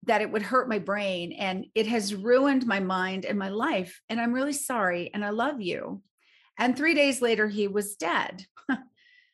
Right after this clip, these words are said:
So this obviously to me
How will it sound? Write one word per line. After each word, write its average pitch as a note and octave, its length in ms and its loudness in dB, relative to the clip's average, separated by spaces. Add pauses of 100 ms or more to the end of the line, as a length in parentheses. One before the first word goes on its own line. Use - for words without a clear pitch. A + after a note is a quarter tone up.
(300)
So C#4 280 4
this D4+ 440 0 (300)
obviously C4 760 2
to C4+ 120 -2
me B3 580 0